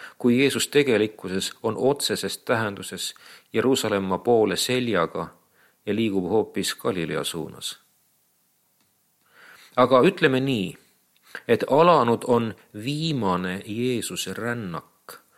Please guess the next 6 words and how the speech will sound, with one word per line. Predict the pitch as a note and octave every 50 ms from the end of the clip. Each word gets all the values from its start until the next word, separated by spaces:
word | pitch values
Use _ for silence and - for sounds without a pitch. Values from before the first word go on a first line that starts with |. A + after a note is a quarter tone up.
| _ _ _ _
koos | - A#2 A2+ G#2 G2 - -
oma | G2 F#2+ F#2 F2 E2+ - _ _ _
jüngritega. | - G2 G2+ G2+ G2 F#2+ E2 - - - - _ _ - - - - - - _ _ _ _ _ _ _ _ _ _ _ _ _ _ _ _ _ _ - - - - - - _ _ _ -
Jeesus | E3 F3 F3+ D#3+ -
teeb | - - D3+ D3 C#3 C#3+ C#3+ - _ -
teatud | D3 D3+ C#3+ B2 - A#2+ A2